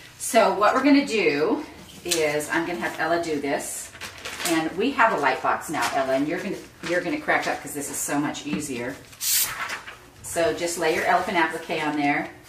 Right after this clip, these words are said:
turn your light box on, and then we're just gonna lay. So this is, um, Heat and Bond Light right here. And,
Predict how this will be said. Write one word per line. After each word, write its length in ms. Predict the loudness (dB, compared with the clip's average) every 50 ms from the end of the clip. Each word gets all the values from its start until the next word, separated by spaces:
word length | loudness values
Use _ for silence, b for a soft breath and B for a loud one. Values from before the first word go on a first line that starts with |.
| -20 -16 -10
turn 220 | -4 -2 -2 0
your 100 | 0 0
light 200 | 0 0 0 0
box 280 | -2 -4 -4 -6 -6 -6
on, 360 | -6 -4 -4 -4 -4 -6 -8 -12 -20 -20 -20 -20 -20 B B B B B B B B B B -4
and 200 | 0 0 0 2
then 420 | 2 2 4 6 6 6 6 4 2
we're 140 | -2 -6 -4
just 220 | -4 -6 -6 -4
gonna 180 | -4 -2 0 2
lay. 200 | 4 4 4 2
So 180 | 2 2 2 2
this 220 | 2 4 2 4
is, 200 | 4 4 4 4 2
um, 340 | 4 4 6 6 6 4 4 2 2 2
Heat 140 | 2 2 2
and 120 | 2 2
Bond 340 | 4 4 4 4 2 2 2
Light 420 | 2 2 2 2 0 -2 -4 -2
right 180 | 2 2 2 2
here. 340 | 2 0 0 2 2 2 2 0 -2 -6 -10 -12 -16 -18 -18 -16 -14 -12 -10 -10 -10 -10 -10 -8 -8 -8 -8 -10 -10 -8
And, 440 | -6 -2 0 2 4 4 6 6 4